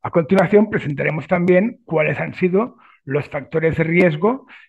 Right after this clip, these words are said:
que se dan en el gu-, en el lugar de trabajo. Hemos tenido en cuenta antigüedad, días de teletrabajo,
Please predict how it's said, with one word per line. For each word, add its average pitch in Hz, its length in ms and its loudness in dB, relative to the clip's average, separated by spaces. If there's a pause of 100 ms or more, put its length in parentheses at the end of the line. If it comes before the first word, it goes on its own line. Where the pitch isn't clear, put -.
que 151 140 -4
se - 120 -6
dan 151 340 0
en 131 140 -2
el 120 120 -4
gu-, 127 240 -6
en 135 160 -2
el 123 80 -2
lugar 127 220 -2
de 139 120 -2
trabajo. 190 600 -2 (840)
Hemos 151 300 -4
tenido 147 240 0
en 127 80 -6
cuenta 147 520 -2
antigüedad, 131 760 -2 (120)
días 143 300 -4
de 120 80 -8
teletrabajo, 151 880 -2